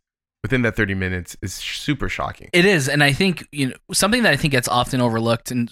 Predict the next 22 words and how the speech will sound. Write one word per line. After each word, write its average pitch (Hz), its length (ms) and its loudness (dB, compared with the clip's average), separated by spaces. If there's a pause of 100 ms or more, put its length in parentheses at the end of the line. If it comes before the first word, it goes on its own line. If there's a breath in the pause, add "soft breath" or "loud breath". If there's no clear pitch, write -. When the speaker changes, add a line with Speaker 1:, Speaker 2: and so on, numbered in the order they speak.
Speaker 2:
because, 175 240 0
also 180 260 4
because 123 280 2
it 117 40 0
was 113 120 0
from 120 200 0
phase 113 260 -2
one, 113 340 0 (400)
when 151 120 2
you 160 60 4
look 175 160 2
at, 196 80 0
like, 135 200 2
Iron 143 260 4
Man 135 220 2
two 131 380 4
and 110 120 -2
Thor 127 400 2
and 113 180 -2
the 117 100 -2
Incredible 123 360 0
Hulk, 117 400 0